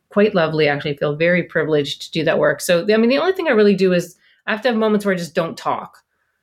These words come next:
'Cause when you talk all day, and my family knows, like, after two big, like, really some of my long days, <laughs> just don't talk to me. I love you, but I need an hour to just not talk to anyone.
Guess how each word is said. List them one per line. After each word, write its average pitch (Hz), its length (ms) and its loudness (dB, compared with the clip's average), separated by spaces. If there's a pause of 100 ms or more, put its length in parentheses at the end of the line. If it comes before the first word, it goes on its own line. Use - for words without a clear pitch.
(320)
'Cause 185 160 2
when 196 100 4
you 202 120 2
talk 208 380 0
all 175 240 2
day, 170 280 2
and 214 80 0
my 196 120 2
family 190 340 0
knows, 143 380 -4
like, 160 180 -2
after 180 500 -2
two 175 200 -4
big, 170 340 -4
like, 160 320 -2
really 156 340 0
some 156 180 -2
of 147 80 0
my 147 100 -2
long 151 280 -4
days, 202 360 0
<laughs> - 0 -
just - 340 -6 (160)
don't 208 140 4
talk - 240 -8
to - 180 -12
me. - 180 -6 (520)
I 208 60 0
love 202 320 2
you, 202 300 2 (280)
but 190 120 0
I 185 100 0
need 185 280 0
an 175 120 -2
hour 151 640 -2
to 170 100 -4
just 156 320 -6
not 156 220 -4
talk - 280 -8
to 202 80 -2
anyone. - 380 -4